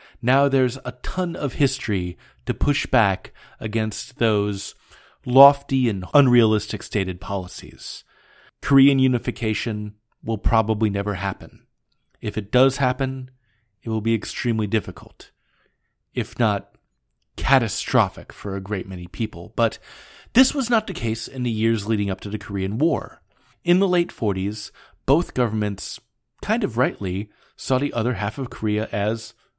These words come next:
unfinished business, and both intended to attack. And really, why not? After all, the division of the Korean peninsula didn't really have anything to do with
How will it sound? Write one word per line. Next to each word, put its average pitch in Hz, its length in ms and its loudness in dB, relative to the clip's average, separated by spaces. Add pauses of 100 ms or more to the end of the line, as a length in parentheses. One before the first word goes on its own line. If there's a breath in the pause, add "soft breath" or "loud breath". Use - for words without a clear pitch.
(400)
unfinished 131 640 -2
business, 139 640 -2 (460 loud breath)
and 127 160 2
both 131 280 4
intended 113 420 -2
to 135 140 0
attack. - 540 -2 (340)
And 143 360 0 (240)
really, 147 360 6
why 123 240 4
not? - 440 -4 (640 soft breath)
After 127 380 4
all, 110 420 2 (380)
the 123 80 4
division 113 500 4
of 92 120 -4
the 107 80 -2
Korean 110 340 0
peninsula 101 680 -2 (840)
didn't 185 240 2
really 190 240 4
have 160 200 0
anything 165 400 -2
to 127 80 -4
do 147 280 2
with 135 360 0